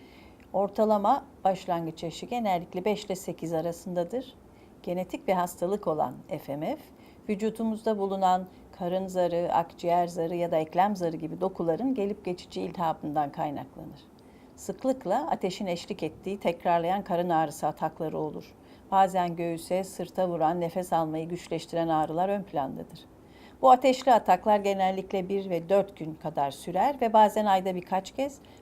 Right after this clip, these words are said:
bazen de birkaç ayda bir tekrarlar. Özellikle çocukluk çağında daha sık görülen eklem ağrıları ise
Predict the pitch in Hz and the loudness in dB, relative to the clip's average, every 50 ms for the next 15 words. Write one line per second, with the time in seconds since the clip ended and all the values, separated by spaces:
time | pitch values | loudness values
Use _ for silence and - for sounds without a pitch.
0 | - - 247 247 226 226 165 156 160 190 190 190 190 - 226 214 - 214 185 180 | 2 4 6 6 6 4 2 0 0 -2 -4 -4 -2 0 -2 0 2 2 2 2
1 | 175 170 165 170 175 165 - - 147 139 - - - 60 60 - - - 151 - | 2 0 -2 -4 -4 -8 -8 -10 -12 -12 -10 -8 -6 -6 -6 -6 -8 -12 -18 -20
2 | - - - - - - - - - - - - - - - 208 208 202 226 233 | -20 -20 -20 -20 -20 -20 -20 -20 -20 -20 -20 -20 -18 -8 -6 -6 2 4 4 4
3 | 247 254 320 - - - 196 233 311 - - - - 214 202 214 202 - 214 226 | 4 4 0 -4 -4 -4 -2 -2 -2 -4 -8 -6 -4 -4 -2 -2 -6 -6 -8 -8
4 | 220 - - 190 180 180 180 196 196 175 170 175 214 226 226 - - - - - | -6 -2 0 0 0 0 0 -2 -2 -2 -2 0 -2 -2 -2 -6 -14 -14 -8 -6
5 | 165 160 - - - 160 196 262 262 - - 170 170 170 - 180 165 165 160 147 | -6 -4 -4 -2 -2 -2 -2 -4 -8 -8 -6 -8 -8 -4 -4 -4 -4 -2 -2 -4
6 | 143 143 160 160 160 170 175 170 165 - - - 208 233 233 | -4 -4 -6 -6 -8 -8 -8 -10 -12 -14 -10 -8 -6 -6 -6